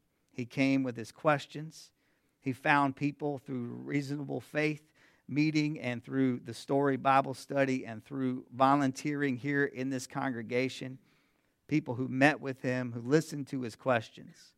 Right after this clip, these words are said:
and shared with him and showed him the reality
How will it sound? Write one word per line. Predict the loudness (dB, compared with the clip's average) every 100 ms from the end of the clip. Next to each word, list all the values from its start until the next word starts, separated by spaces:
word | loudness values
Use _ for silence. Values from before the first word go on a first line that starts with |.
| _ _ _ _ _ _ _ _ _ _ _ _ _ _
and | -10 -8
shared | -2 2 4 4
with | 0 -6
him | -4 -6 -6
and | -8
showed | -10 -4 -2 -2
him | -6 -12 -12 -14 -18 _ _ _ _ _ _
the | -14
reality | -8 0 4 4 4 0 -4 -8 -10